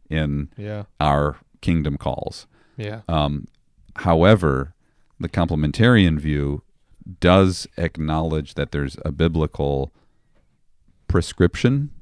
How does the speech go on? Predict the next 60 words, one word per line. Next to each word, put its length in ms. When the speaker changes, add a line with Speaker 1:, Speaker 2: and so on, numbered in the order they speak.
Speaker 1:
to 100
some 240
extent 460
Speaker 2:
Mm-hmm. 260
Speaker 1:
for 520
what 120
it 80
means 220
to 100
grow 220
up 160
and 100
be 80
a 80
biblical 380
man 340
or 60
a 40
biblical 360
woman. 300
Speaker 2:
Mm-hmm. 100
Speaker 1:
And 100
the 180
egalitarian 600
position 560
often 320
will 140
just 180
revert 380
to, 340
Speaker 2:
Hmm. 140
Speaker 1:
"Oh, 80
to 120
grow 220
up 80
and 100
be 100
a 60
man 220
or 40
woman 340
means 300
to 100
be 100
compassionate 640
or 120
courageous 560
or 60
faithful." 500
Speaker 2:
Be 100
like 160
Jesus. 600
Speaker 1:
Yeah. 300
Speaker 2:
So 140
there's 140
Speaker 1:
Well, 240
Speaker 2:
sort 120
of 60
an 140
androgynousness 1080